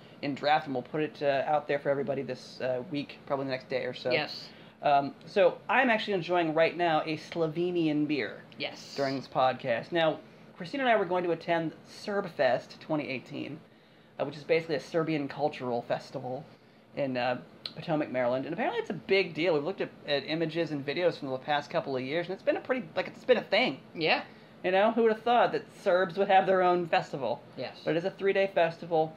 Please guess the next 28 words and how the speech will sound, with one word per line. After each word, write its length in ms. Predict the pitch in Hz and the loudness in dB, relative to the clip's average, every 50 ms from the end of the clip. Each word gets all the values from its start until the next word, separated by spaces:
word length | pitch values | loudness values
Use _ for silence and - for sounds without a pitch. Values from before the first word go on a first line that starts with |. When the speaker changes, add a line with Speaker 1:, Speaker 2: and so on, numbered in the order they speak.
| - - - - - | -16 -20 -8 -6 -4
Speaker 1:
Uh, 60 | 151 | -2
we 100 | 151 151 | -2 -2
thought 200 | 151 - 226 233 | 0 0 2 4
about 180 | 220 202 160 | 2 2 2
going 200 | 160 165 170 170 165 | 2 2 2 2 0
this 140 | 160 - - | -2 -4 -6
weekend. 340 | 156 151 - 156 151 151 - - | -6 -2 0 0 0 -2 -4 -6
It's 160 | - 202 - - | -6 -6 -6 -6
just 160 | 143 127 - | -10 -14 -14
too 80 | - 127 | -14 -10
hot. 300 | - 127 127 - - - - - - | -8 -6 -6 -6 -6 -8 -10 -6 -2
Speaker 2:
The 100 | 214 262 | 0 2
weather 280 | 247 262 262 262 262 254 | 4 4 6 6 6 4
was 120 | 247 226 | 4 2
just 180 | 226 214 - - | 0 -4 -8 -6
too 140 | - 269 247 | -2 -2 0
weird. 200 | 220 233 226 208 202 | 0 0 0 0 0
It 40 | |
was 120 | 185 - - | 0 -4 -6
too 180 | - - 294 - | -10 -10 -10 -8
cold 400 | - - - 277 269 269 269 254 | -2 2 6 6 6 6 4 2
and, 320 | 185 208 196 190 185 185 - - - - | 0 -2 -2 -4 -6 -8 -12 -16 -12 -6
like, 260 | 202 214 214 180 143 | -4 -4 -4 -4 -4
damp 280 | - 190 190 202 214 208 | -4 -2 0 0 0 0
yesterday. 540 | 185 170 170 170 - 185 156 156 151 151 - - - - - - | 0 0 0 -2 -2 0 2 2 2 0 -2 -6 -16 -20 -20 -18
Too 280 | - - 277 269 262 - | -8 -4 -2 -2 -2 -2
hot 340 | - - 220 233 - - - | 0 0 2 2 0 0 0
today. 460 | 277 247 180 143 127 127 143 165 - | 2 4 4 4 4 2 0 -2 -4